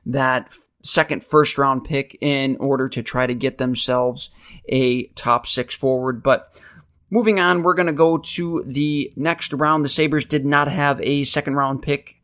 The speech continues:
as that was traded away in the Jeff Skinner trade. But we go to the third round, and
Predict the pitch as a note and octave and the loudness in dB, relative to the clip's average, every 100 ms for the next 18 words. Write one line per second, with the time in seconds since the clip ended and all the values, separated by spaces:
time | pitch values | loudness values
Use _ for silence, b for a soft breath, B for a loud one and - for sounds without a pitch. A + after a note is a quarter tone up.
0 | _ - B2+ C3+ A#2 C3+ B2 C3 B2+ - | _ -8 -2 0 2 2 2 0 0 -4
1 | - C3+ C3 C3 C3+ B2+ C3 C3 C3 A#2+ | -4 -2 -2 -2 -2 0 0 0 -2 0
2 | C3 - - - C#3+ C#3 - C3 C3+ C3+ | -2 -2 -6 -4 -4 -4 -6 -6 -6 -8
3 | B B B B B C#3 C#3 D3 D#3+ D3+ | B B B B B -2 0 4 2 2
4 | C#3+ - D#3 D3+ C#3 D3 D3 D3 D3 - | -4 0 0 2 2 2 2 0 -4 -4
5 | C#3 C#3+ C#3+ C#3+ C#3+ C#3 | -4 -2 -2 -2 -2 -4